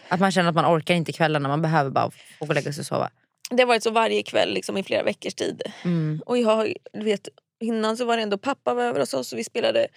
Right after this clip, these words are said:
Speaker 2: kort typ varje kväll.
Speaker 1: Mm.
Speaker 2: Lagade middag, hade det bra. Nu har vi liksom inte... Vi orkar liksom inte.
Speaker 1: Nej.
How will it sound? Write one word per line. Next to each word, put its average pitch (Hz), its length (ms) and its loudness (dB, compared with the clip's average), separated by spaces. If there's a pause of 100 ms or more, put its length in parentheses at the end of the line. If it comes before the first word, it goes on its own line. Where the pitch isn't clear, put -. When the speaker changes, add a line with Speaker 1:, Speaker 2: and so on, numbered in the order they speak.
(480)
Speaker 2:
kort - 320 -2
typ 214 160 2
varje 208 340 2
kväll. 220 460 2 (420)
Speaker 1:
Mm. 160 380 -2 (560)
Speaker 2:
Lagade 220 280 0
middag, 208 360 0
hade 214 200 -2
det - 60 -2
bra. 202 360 2 (880)
Nu 240 260 0
har 262 140 2
vi 233 60 -2
liksom 214 300 -2
inte... 185 360 0 (500)
Vi 196 180 0
orkar 254 340 2
liksom 208 260 -4
inte. 190 380 -4 (480)
Speaker 1:
Nej. 160 300 0